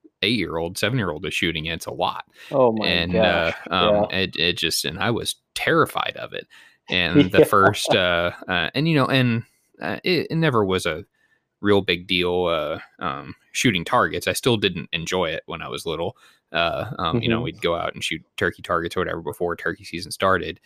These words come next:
Speaker 1: Uh,
Speaker 2: Mm-hmm.
Speaker 1: but then the, the first two or three birds I shot at when I was little, maybe even more than that, uh, I completely whiffed on.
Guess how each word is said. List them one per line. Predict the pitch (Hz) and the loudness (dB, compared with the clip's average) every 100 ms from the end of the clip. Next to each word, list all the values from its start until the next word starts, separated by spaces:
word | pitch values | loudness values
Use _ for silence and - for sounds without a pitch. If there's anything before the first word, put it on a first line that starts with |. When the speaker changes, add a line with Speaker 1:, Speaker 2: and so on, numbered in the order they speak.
| _ _ _ | _ _ _
Speaker 1:
Uh, | - 78 | -10 -6
Speaker 2:
Mm-hmm. | 117 110 | -6 0
Speaker 1:
but | 92 82 92 | 0 0 0
then | 90 90 87 - - | -2 0 -4 -6 -2
the, | 90 | -2
the | 107 - | -2 0
first | 113 160 - | 0 0 0
two | 120 | 0
or | 123 | 2
three | 120 113 107 104 - - | 2 4 6 4 0 -12
birds | 117 101 104 104 | -4 2 2 2
I | 82 | -2
shot | - 101 92 | 0 2 2
at | 85 82 | -2 -4
when | 90 | -6
I | 90 | -6
was | 85 80 - - - | -6 -6 -8 -10 -8
little, | 98 92 85 87 | -4 -4 -4 0
maybe | 120 95 | 0 0
even | 85 | -4
more | 85 78 | -6 -8
than | 76 | -10
that, | 82 78 - _ _ _ - | -12 -12 -14 _ _ _ -6
uh, | 76 76 - | -4 -4 -2
I | 92 | -4
completely | - 90 - 87 78 78 80 - _ _ | -4 -6 -2 -2 -2 -6 -10 -16 _ _
whiffed | 98 87 - - | -2 -2 -4 -8
on. | - - | -6 -8